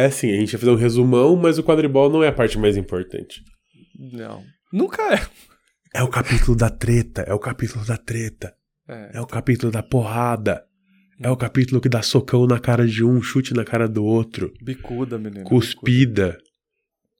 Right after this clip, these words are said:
Speaker 1: É, é, é bri-, briga, briga de mona.
Speaker 2: Eita, as gatas só na purpurina, só na unhada.
Speaker 1: Isso, isso, isso.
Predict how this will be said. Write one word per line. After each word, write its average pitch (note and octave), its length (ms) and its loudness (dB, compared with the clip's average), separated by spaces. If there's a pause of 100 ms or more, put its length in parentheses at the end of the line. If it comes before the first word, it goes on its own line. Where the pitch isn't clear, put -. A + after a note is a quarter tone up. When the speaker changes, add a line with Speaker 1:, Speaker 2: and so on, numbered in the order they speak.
(140)
Speaker 1:
É, G#2+ 520 -6 (300)
é, A2 100 -6 (160)
é G#2 40 0
bri-, A2+ 260 0
briga, A#2+ 340 2
briga A#2 300 0
de A#2+ 100 -2
mona. G#2+ 400 -2 (920)
Speaker 2:
Eita, G#2+ 720 -16 (280)
as G2 200 -20
gatas A2 340 -14
só A2+ 140 -12
na A#2 100 -12
purpurina, A2+ 640 -12
só G#2+ 180 -12
na A2 120 -10
unhada. G#2+ 520 -12 (340)
Speaker 1:
Isso, G2+ 420 -8
isso, - 280 -12
isso. - 280 -18